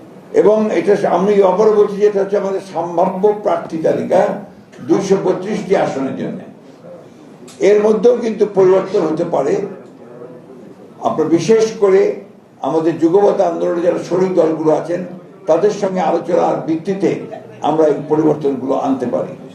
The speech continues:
অথবা যদি স্ট্যান্ডিং কমিটি মনে করে, পার্লামেন্ট বোর্ড মনে করে যে তারা কোনো আসনে পরিবর্তন আনবেন,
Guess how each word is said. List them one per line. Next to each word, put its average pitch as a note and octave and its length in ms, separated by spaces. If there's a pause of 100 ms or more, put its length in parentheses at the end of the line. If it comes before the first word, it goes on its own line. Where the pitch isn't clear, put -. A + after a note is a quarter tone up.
(560)
অথবা A3+ 520 (600)
যদি F3+ 280
স্ট্যান্ডিং F#3 400
কমিটি F#3+ 340
মনে E3+ 180
করে, F#3+ 340
পার্লামেন্ট E3+ 360
বোর্ড D3+ 180
মনে D#3+ 240
করে G3+ 360 (380)
যে C3+ 120
তারা E3+ 180
কোনো E3 220
আসনে D#3+ 400
পরিবর্তন D#3 440
আনবেন, D#3 380